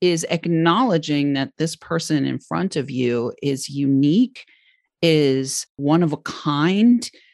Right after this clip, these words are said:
has their own innate gifts. Tell me if I'm hearing this incorrectly. And what else? Like, what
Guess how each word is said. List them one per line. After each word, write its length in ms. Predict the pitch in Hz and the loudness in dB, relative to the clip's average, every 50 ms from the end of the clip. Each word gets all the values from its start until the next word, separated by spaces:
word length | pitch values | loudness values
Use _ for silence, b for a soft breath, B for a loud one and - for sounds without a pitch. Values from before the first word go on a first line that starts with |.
| b b b b b | b b b b b
has 460 | - - - 165 156 156 147 - - | -12 -6 -2 -2 -2 -2 -2 -4 -2
their 300 | - 156 147 143 135 - - | -2 0 0 0 -2 -2 -2
own 560 | 165 165 165 170 175 175 175 165 160 147 - - - | 0 2 4 4 4 4 2 2 0 -2 -4 -2 0
innate 480 | 170 160 160 156 143 147 143 - _ _ | 0 2 4 4 4 2 0 -2 _ _
gifts. 480 | - 143 147 180 240 - - - - - | 0 2 2 2 0 -2 -4 -8 -8 -4
Tell 180 | - 233 233 | -2 2 4
me 220 | 262 285 285 254 226 | 4 4 4 2 0
if 120 | 214 - 214 | -2 -2 -2
I'm 340 | 202 190 185 180 170 165 160 - _ _ _ _ _ _ _ - | 0 0 0 0 0 -2 -4 -6 _ _ _ _ _ _ _ -4
hearing 420 | - 226 208 202 196 185 180 170 | 0 2 2 4 4 4 4 4
this 320 | 165 170 160 - - - | 4 4 2 0 -2 -4
incorrectly. 920 | - - 175 156 - 202 170 160 165 160 - 214 226 254 262 262 262 240 - - - | -2 0 0 0 2 2 4 4 2 2 0 0 0 0 0 0 -2 -4 -6 -4 -2
And 260 | 190 185 175 170 165 | -2 -2 0 -2 -2
what 180 | 160 196 226 - - | 0 0 -2 0 0
else? 420 | 175 185 247 - - - - - - | 0 0 0 -2 -4 -8 -8 -4 -2
Like, 180 | 185 185 185 - | -2 -2 -2 0
what 340 | 165 170 208 247 269 - | 2 2 4 2 2 0